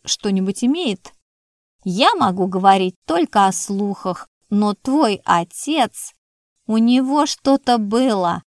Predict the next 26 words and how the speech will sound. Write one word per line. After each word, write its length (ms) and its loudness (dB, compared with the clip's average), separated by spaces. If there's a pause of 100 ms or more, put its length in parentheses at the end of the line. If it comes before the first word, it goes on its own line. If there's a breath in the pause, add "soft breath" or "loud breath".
(360)
Я 260 4
думала, 680 2
думала 760 0
и 160 -2
сообразила. 960 2 (420)
Наверняка 840 0
он 220 2
нашел 440 -2
свидетельство 920 -2
о 40 2
браке. 580 -2 (360)
Бабка 400 2
всегда 380 -2 (120)
все 200 -2
хранила. 800 0 (380)
У 60 -4
нее 340 2
было 220 2
прямо-таки 800 0
немецкое 760 0
пристрастие 720 0
к 80 -18
порядку. 680 0 (520)
Нашел 520 0
и 60 -2
сравнил 680 -2